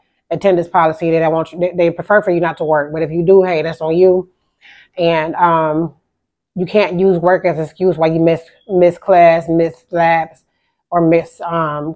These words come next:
clinicals, 'cause the only thing you can miss clinicals and labs for is for a serious doctor's, doctor's, um,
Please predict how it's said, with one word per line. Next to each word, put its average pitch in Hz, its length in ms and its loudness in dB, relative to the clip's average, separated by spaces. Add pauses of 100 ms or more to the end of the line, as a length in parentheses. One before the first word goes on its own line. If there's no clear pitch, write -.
clinicals, 156 540 -2
'cause 151 360 -6 (800)
the - 540 -12
only 196 200 4
thing 202 120 2
you 196 60 0
can 185 100 2
miss 180 140 2
clinicals 180 440 0
and 160 120 0
labs 170 340 2
for 151 320 -4
is 147 220 -10
for 147 480 -4 (380)
a 123 100 -8
serious 185 420 2
doctor's, 165 460 -2 (140)
doctor's, 170 440 -2
um, 156 520 -8